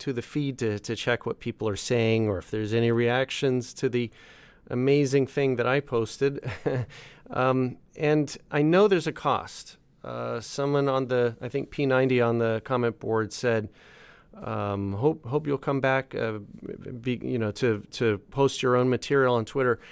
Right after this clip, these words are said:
And I, I underst-, and I appreciate that, and I have gotten some benefits from seeing news stories that I've shared with you, the listeners,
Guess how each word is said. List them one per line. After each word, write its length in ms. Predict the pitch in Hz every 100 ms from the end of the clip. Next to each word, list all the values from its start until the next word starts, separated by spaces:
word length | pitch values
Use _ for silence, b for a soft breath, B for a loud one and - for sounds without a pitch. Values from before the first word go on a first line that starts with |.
| B B B
And 160 | - 147
I, 180 | - - -
I 140 | 151
underst-, 340 | 180 175 156 -
and 140 | 143
I 60 | 139
appreciate 500 | 143 160 147 147 127
that, 260 | 139 131 131
and 160 | 127
I 260 | - 135 143
have 340 | 139 127 - -
gotten 260 | 123 117
some 180 | - 120
benefits 680 | 120 117 117 120 110 - - B B B B
from 760 | - - 135 127 123 120 117 107 b b
seeing 400 | - - 139 123
news 220 | 117 151 160
stories 440 | - 151 147 143
that 100 | 120
I've 160 | 110 101
shared 360 | - 123 117
with 300 | 113 113 107
you, 300 | 131 123 120
the 100 | 135
listeners, 580 | 120 113 - 139 175 -